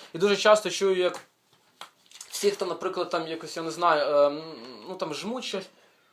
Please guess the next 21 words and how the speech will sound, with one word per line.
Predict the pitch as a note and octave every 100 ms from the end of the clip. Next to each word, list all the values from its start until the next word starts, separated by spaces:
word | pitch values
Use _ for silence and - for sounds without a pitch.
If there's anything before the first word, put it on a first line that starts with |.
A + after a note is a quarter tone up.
| _ - _ _ _ - - _ - - - -
Навіть | F3+ F3 F3+
по | F3+
собі, | F#3 F3 E3+
е, | D3+
це | D3 D#3+
помічав, | E3 E3 F#3 G#3 G#3 -
коли | F3 F3
дуже | F#3+ F#3
важко, | F3+ A3 A3+ F#3+
включається | - F#3 G3 F#3+ F#3
максимальна | F3+ F#3 F#3 F3+ F#3
опора. | F#3 G#3+ G#3+ F3 - - -
І |
також. | F#3 A3 A3 - - - _ - - B3 A#3 - - - - - - - - - A2+ - - - - - - - - D4+ - D#4 - - - - - _ _
Ось | E3 -
такого | F#3+ G3+ G3
плану | F#3+ F3+ F3
речі. | D#3+ C#3+ C3 A#2 _ _ _ _ _ - -
Я | E3+
трішки, | E3+ F3+ - F3
звичайно, | D#3+ F3+ F3 - F#3